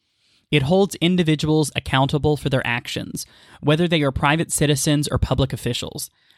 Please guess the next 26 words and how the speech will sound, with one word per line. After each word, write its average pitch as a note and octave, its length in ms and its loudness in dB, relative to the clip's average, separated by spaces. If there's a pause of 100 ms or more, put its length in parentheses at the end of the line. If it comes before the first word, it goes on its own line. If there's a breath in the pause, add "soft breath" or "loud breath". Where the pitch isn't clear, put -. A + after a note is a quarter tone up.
(120)
The C#3+ 100 2
judiciary D3 720 2
serves C3 680 2
as C#3 140 0
a C3 40 -2
check - 320 0
and G3+ 140 0
balance C3 540 0
on C#3+ 100 0
the C3+ 180 0
other D#3+ 200 4
branches D3 440 0
of A#2 80 -4
the C3 80 -2
government, C3 540 -2 (380 loud breath)
ensuring A3+ 680 2
that - 140 0
laws C#3+ 500 4
are C3 120 -2
constitutional D3+ 1000 0 (200 loud breath)
and C#3 140 2
that C3 80 0
the C3+ 80 2
rights C3+ 340 0
of C#3+ 140 -4
individuals D3 720 2